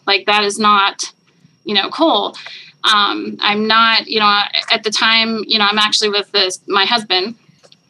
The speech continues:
Um, I was with him at that time too. And I'm just like, "That's not something that, you know, I'm into." Walked up the second flight of stairs, sat down. My brother's on one side, and then, then a different guy was on the other side, and then he put his hand on my leg. <laughs>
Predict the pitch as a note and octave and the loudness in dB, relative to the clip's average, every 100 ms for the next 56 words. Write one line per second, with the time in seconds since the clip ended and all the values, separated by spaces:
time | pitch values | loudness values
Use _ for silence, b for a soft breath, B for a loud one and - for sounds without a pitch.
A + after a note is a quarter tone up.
0 | - - B3 G#3 - G#3+ G#4+ - A3+ A3+ | -8 0 0 0 -2 -2 -4 -2 -2 0
1 | A3 G3+ G#3+ G3+ A#3+ G#3 G#3 A#3 A#3+ G#3+ | -2 0 0 0 0 0 0 0 2 2
2 | G#3 G#3 G3+ - G3+ G3+ G3 - G#3+ G#3 | 2 0 -2 0 0 0 -2 0 2 2
3 | G3 - - G#3 G#3+ G3 G3 G3 - A3+ | 2 0 -2 0 -2 0 2 0 -2 -4
4 | G#3 G3 G#3 G3+ G#3 G#3+ G3+ G#3+ B B | -2 0 -2 -2 -2 2 0 0 B B
5 | B B B B B - A3+ A#3 A#3 B3 | B B B B B 0 4 4 4 0
6 | A#3+ A#3+ B3 A#3+ A3 G#3+ G#3+ A3 - G#3 | 0 -2 -2 -2 -2 0 0 0 0 0
7 | G#3+ A3+ A#3 G#3 - G#3 G3 G#3 A#3+ C4 | 2 0 2 0 2 2 4 2 0 -4
8 | - - A3 G#3+ A3+ A#3+ B3 B3 A3 A3+ | -6 -4 -2 2 2 2 2 2 0 2
9 | A#3 A#3+ - G3+ G#3 A3 G3 G#3+ G#3+ G#3+ | 0 0 0 2 2 0 -2 -4 -2 0
10 | G3+ G#3 G#3 D#4 F4 E4 A#3+ G#3+ G#3+ A#3+ | 0 -2 0 0 4 4 4 2 2 0
11 | G#3+ G#3+ C4+ C#4 C4+ B3 B3+ C4+ D4 D4 | 0 2 0 0 2 0 2 0 0 0
12 | D#4 D4+ E4 D#4+ C#4 A3+ G3 F#3 - G#3+ | -2 0 2 4 2 2 0 0 -4 -2
13 | - | -2